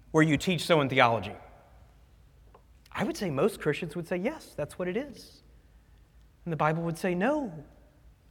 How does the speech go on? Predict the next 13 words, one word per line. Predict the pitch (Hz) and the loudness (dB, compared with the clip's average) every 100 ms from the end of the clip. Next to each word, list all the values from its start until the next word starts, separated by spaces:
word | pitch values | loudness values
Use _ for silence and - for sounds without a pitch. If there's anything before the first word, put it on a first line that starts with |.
| - _ - - - - _ - - - - | -20 _ -20 -20 -20 -20 _ -20 -20 -10 6
Counseling, | 226 269 262 269 151 | 10 10 10 8 10
well, | 190 202 | 12 12
that's | 208 269 | 12 12
where | 247 180 | 12 12
a | |
licensed | 151 190 247 - 196 - | 12 12 10 6 2 4
professional | 175 233 233 233 170 147 - - - | 6 10 10 10 6 6 2 -10 6
helps | 226 240 - | 8 8 8
to | 208 | 4
fix | - - 277 - | 6 6 6 8
someone's | 254 208 202 190 190 160 | 8 10 10 8 6 0
emotional | 220 208 196 220 - 202 165 | -2 4 6 6 4 4 2
problems. | - 156 131 117 104 95 - - | 6 6 6 4 -8 -12 -14 -16